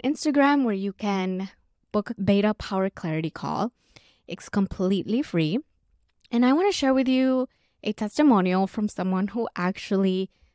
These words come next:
did the call with me. This testimonial is from Cindy Macias of Cinditas Tintita, where she says, and I quote,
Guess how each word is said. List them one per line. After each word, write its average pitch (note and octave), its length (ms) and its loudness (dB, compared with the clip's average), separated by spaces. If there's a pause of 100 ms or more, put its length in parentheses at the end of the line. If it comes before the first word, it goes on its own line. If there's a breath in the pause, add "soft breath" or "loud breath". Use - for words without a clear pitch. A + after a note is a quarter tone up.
(120)
did E3+ 160 -4
the A#3+ 100 4
call F4+ 320 8
with F4+ 160 8
me. G3 320 2 (640)
This B3+ 160 0
testimonial C4 560 2
is G#3+ 100 -4
from G3+ 200 -2
Cindy F3+ 320 -4
Macias C#4+ 720 2
of G3 200 -4
Cinditas G3+ 640 -4
Tintita, B3+ 800 -2
where G3+ 300 0
she A#3+ 260 -2
says, F#3 360 -6
and F3+ 140 -4
I E3+ 80 -6
quote, - 560 0